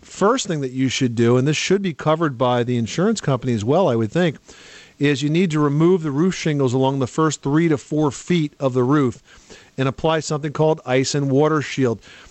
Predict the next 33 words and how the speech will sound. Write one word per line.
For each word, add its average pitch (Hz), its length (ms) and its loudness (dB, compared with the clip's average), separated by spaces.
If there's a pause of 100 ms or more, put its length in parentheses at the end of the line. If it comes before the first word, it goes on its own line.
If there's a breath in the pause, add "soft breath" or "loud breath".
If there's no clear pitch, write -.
(160 loud breath)
You 147 80 -2
might 190 120 0
wanna 220 200 0
go 170 300 0
to - 160 -10
the 151 80 0
website 143 480 0
for 135 340 0
Grace, 139 760 -2 (500 soft breath)
uh, 123 160 0
construction 143 760 -2
products 147 400 -2
company. 135 300 -2
It's 113 120 -4
grace 135 480 -2 (100)
at 143 260 -2
home 147 480 -2
dot 123 320 -2
com. 135 440 -2 (480 loud breath)
They 156 360 0
pretty 175 220 -4
much 156 160 -4
invented 131 420 -2
this 123 140 -6
product, 143 520 -2
ice 131 260 -2
and 123 120 -2
water 139 300 2
shield, 123 480 -2
and 143 160 0
it, - 220 -10 (360 loud breath)
it's 151 220 0
a 156 180 2